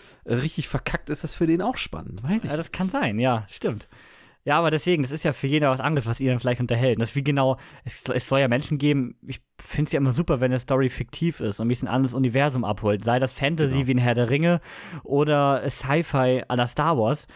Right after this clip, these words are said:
Speaker 2: aber du bist halt in einer komplett anderen Welt, in der du dich verlieren kannst, die super viel Inhalt bietet, auch drumherum. Auch das kann Leute ja super abholen.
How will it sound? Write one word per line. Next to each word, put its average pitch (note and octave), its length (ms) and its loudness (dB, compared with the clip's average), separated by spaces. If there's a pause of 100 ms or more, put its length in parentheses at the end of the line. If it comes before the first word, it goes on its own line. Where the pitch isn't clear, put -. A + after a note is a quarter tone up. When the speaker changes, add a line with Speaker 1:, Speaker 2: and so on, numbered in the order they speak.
(260)
Speaker 2:
aber B2+ 200 0
du C3 120 -2
bist D#3 220 -2
halt C#3+ 120 2
in C3+ 60 2
einer C3 60 2
komplett D3+ 320 0
anderen C3 240 -2
Welt, D#3 260 2
in C3 60 -2
der B2+ 100 2
du B2 80 -2
dich B2 100 -2
verlieren C#3+ 400 0
kannst, C3+ 480 -2
die B2 160 -6
super C#3+ 280 -2
viel C3+ 180 -2
Inhalt D3 400 0
bietet, C3+ 260 0
auch B2 120 -2
drumherum. C#3 560 0 (680)
Auch - 140 -4
das F#3+ 240 -6
kann C3+ 180 -2
Leute B2 240 2
ja A#2 120 2
super A2+ 460 -2 (220)
abholen. G2 420 -6